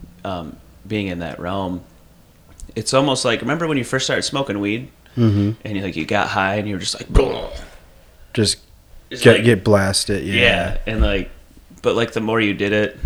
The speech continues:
Speaker 1: like,
Speaker 2: Yeah.
Speaker 1: you were able to, like, harness,
Speaker 2: Mm-hmm.
Speaker 1: um, that creativity boost that it would give you and
Speaker 2: Mm-hmm.
Speaker 1: channel that into,
Speaker 2: True,
Speaker 1: like, the
Speaker 2: yeah.
Speaker 1: way you would perform or, like,
Speaker 2: Yeah.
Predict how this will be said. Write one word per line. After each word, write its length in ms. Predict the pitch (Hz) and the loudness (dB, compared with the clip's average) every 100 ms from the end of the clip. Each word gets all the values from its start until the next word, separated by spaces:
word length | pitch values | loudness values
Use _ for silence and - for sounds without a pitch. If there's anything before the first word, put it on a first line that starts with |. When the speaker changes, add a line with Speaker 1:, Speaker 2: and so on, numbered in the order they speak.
| - - - | -4 -4 -6
Speaker 1:
like, 220 | 101 90 | -4 -2
Speaker 2:
Yeah. 140 | 120 104 | -2 0
Speaker 1:
you 80 | |
were 100 | 104 | 0
able 240 | 92 95 95 | 0 -2 -2
to, 120 | - | -4
like, 340 | 90 82 - - | -6 -6 -10 -18
harness, 720 | - - 90 90 87 82 - | -14 -8 -6 -4 -6 -6 -2
Speaker 2:
Mm-hmm. 420 | 131 107 92 92 104 - _ - - - | 2 4 2 0 -4 -10 _ -20 -20 -12
Speaker 1:
um, 360 | 101 95 92 101 | -8 -8 -8 -10
that 180 | 107 - | -8 -6
creativity 600 | - 123 113 127 110 104 | -2 -2 0 -4 -2 -4
boost 340 | 85 104 127 | -4 -4 -4
that 120 | 104 95 | -4 -6
it 20 | |
would 160 | 87 | -8
give 160 | 95 87 | -10 -8
you 240 | 90 87 - - | -8 -8 -10 -2
and 180 | 113 95 | 2 2
Speaker 2:
Mm-hmm. 140 | 92 | 2
Speaker 1:
channel 300 | 101 101 104 | 0 -2 -4
that 340 | 95 95 87 - - - - - - - - 101 | -6 -6 -6 -8 -20 -20 -20 -20 -20 -20 -12 -6
into, 240 | 101 123 | -2 2
Speaker 2:
True, 100 | 104 | 4
Speaker 1:
like, 100 | 95 | 4
the 40 | 90 | 0
Speaker 2:
yeah. 40 | 87 | -2
Speaker 1:
way 160 | 101 98 | -2 -2
you 60 | |
would 120 | 95 - | -6 -8
perform 520 | 95 - 101 101 107 | -12 -6 -6 -2 0
or, 60 | 98 | 0
like, 100 | 87 | -2
Speaker 2:
Yeah. 320 | 78 69 | -6 -8